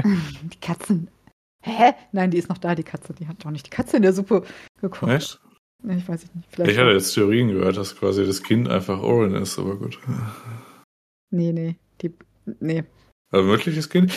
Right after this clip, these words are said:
Speaker 2: Ich komme auch mit den Kindern durcheinander, ehrlich gesagt. Also es gibt,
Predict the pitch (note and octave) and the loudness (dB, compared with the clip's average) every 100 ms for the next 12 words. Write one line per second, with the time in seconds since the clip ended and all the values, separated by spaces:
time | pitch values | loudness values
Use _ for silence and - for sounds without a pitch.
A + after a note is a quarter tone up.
0 | - D#3+ G3 F3 - E3 E3+ G#3 F#3+ E3+ | 0 0 2 0 0 2 4 6 6 6
1 | F#3 D3+ - C#3+ F3+ C3 B2+ - F#2+ F#2 | 4 2 2 6 6 6 4 4 2 4
2 | G2+ F2 F2+ F#2 F#2+ E2+ F2 G#2+ A2+ B2+ | 4 4 4 2 0 -4 -2 0 0 2
3 | F3+ F3+ | 2 2